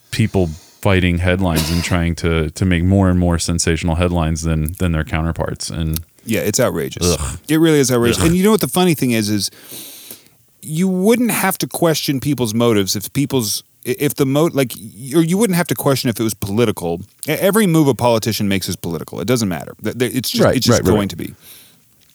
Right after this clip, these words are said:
Speaker 2: regardless of their intention. But if, i-, if we really knew that the intention was to help people and represent the safety of,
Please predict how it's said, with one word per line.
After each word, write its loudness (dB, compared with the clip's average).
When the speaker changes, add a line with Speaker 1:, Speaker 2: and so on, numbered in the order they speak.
Speaker 2:
regardless 4
of -2
their 0
intention. -8
But 4
if, 2
i-, -20
if -8
we 2
really 2
knew 4
that 2
the 2
intention 0
was 2
to -2
help 0
people -2
and -2
represent 0
the -6
safety -2
of, -4